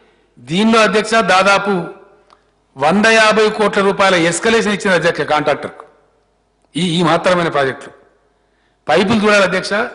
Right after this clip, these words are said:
ప్రాజెక్టులు కడితే అధ్యక్ష ఎలక్ట్రికో-, ఎలక్ట్రోమెకానికల్ purchases అంటే దానికి అవసరమైన మోటార్లు కానీ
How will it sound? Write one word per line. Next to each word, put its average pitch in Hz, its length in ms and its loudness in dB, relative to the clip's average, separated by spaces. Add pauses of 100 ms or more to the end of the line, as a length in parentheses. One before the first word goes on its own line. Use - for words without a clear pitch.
(1080)
ప్రాజెక్టులు 180 440 -2
కడితే 170 180 0
అధ్యక్ష 165 280 -4 (1080)
ఎలక్ట్రికో-, 208 680 0
ఎలక్ట్రోమెకానికల్ 190 1160 -2 (120)
purchases 147 560 -4 (320)
అంటే 156 160 -6
దానికి 165 360 -4
అవసరమైన 165 400 0
మోటార్లు 160 480 -2
కానీ 160 260 -4